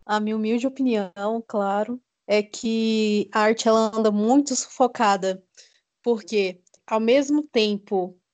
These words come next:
que a galera fala muito sobre liberdade, liberdade de expressão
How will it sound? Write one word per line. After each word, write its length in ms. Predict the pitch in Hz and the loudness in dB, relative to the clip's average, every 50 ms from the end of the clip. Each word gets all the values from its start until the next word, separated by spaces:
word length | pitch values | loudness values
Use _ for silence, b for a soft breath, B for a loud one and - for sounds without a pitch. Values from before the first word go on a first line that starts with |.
| _ _ _ _ _ | _ _ _ _ _
que 840 | - - - 226 220 214 214 214 208 208 202 202 202 196 196 202 - _ - - | -16 -10 -8 -6 -4 -4 -2 -2 -2 -2 -2 -2 -2 -2 -4 -6 -10 _ -12 -6
a 80 | - 220 | -4 0
galera 440 | 208 214 208 202 202 202 202 202 202 | 2 4 4 4 4 4 2 0 -2
fala 320 | - - 208 202 202 202 | -2 -2 0 0 0 2
muito 600 | 202 202 214 226 247 254 254 - - 208 190 - _ _ _ _ | 0 2 2 2 2 0 -2 -2 -4 -6 -6 -6 _ _ _ _
sobre 880 | _ - - - 214 214 214 - - 190 190 202 208 202 196 190 185 - _ _ _ _ _ | _ -12 -4 -2 -2 -2 -2 -4 -4 -2 0 0 0 0 0 -2 -6 -8 _ _ _ _ _
liberdade, 1080 | - 202 196 196 202 196 190 190 196 196 208 208 208 208 202 190 196 - 202 196 190 190 | -6 -4 0 2 2 2 2 2 2 4 4 4 4 2 2 0 -4 -6 -8 -8 -8 -8
liberdade 560 | 185 190 202 190 196 196 190 190 190 190 190 | -8 -8 -4 -2 -2 -2 0 2 0 0 0
de 60 | 190 - | -4 -8
expressão 1000 | - - 202 208 202 - - - 202 202 208 208 214 214 208 202 190 190 202 | -12 -4 -2 -2 -2 -2 -2 0 2 2 2 2 2 0 0 0 -2 -2 -4